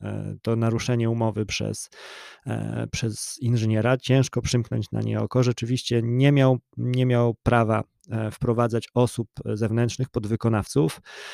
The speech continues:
e, do realizacji swoich obowiązków, e, a to zrobił. E, niemniej, e, ja czytając, e,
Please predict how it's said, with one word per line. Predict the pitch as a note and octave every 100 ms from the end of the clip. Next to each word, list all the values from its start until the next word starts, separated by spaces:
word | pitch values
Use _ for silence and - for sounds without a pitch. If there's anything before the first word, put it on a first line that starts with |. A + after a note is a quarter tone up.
| - -
e, | A2+ A#2
do | A#2+ A#2+
realizacji | A#2 A#2 A#2 A2+ A2+ - B2 B2
swoich | A#2 - A#2+ A2+
obowiązków, | A#2 A#2 A#2+ B2+ - B2+ - -
e, | A#2+ A2+ A2+ -
a | A#2
to | -
zrobił. | A2+ A#2+ A#2+ D3+ D#3 -
E, | A#2 A#2
niemniej, | A#2 A#2+ C3+ D#3+ D#3+ D#3 D#3 D3
e, | C3 A#2+
ja | A#2 B2+
czytając, | - - B2 C3 A#2+ - -
e, | A#2 A2